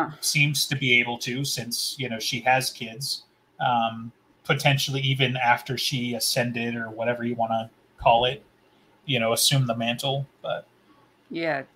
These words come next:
Speaker 2: so
Speaker 1: The, so we, we have a rough date as to when he was put in the skull, but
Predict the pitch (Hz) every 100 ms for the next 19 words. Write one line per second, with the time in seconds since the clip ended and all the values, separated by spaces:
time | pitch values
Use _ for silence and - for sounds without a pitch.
0 | _ - - 131 139 156 143 127 _ _
1 | _ _ _ _ _ _ _ _ _ _
2 | _ _ _ _ _ - - 185 - 180
3 | 208 240 202 170 175 175 - 165 151 -
4 | 147 147 147 147 143 156 139 139 - 139
5 | 139 143